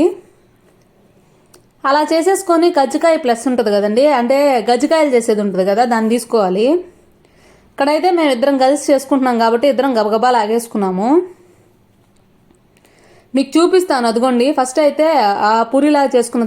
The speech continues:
దాన్ని ఆ గజ్జికాయలు దాని మీద వేసేసుకోవాలి. అలా వేసేసుకొని మనం ముందుగా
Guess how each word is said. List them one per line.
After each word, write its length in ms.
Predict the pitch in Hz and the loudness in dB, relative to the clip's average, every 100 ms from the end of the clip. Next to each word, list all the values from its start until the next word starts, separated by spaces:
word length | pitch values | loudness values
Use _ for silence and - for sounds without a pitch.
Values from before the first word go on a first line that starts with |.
| 220 | 0
దాన్ని 240 | 226 277 277 | 0 0 0
ఆ 20 | 208 | 0
గజ్జికాయలు 420 | 220 233 269 254 226 | -2 -2 0 0 0
దాని 120 | 214 | -2
మీద 80 | 208 202 | -2 -2
వేసేసుకోవాలి. 640 | 208 202 - 185 190 254 359 - - - _ - | -2 -6 -4 -2 0 0 0 -6 -20 -20 _ -4
అలా 160 | 254 294 | -2 0
వేసేసుకొని 400 | 302 359 359 349 294 | 0 0 0 2 2
మనం 120 | 262 262 | 0 0
ముందుగా 240 | 269 320 | 2 2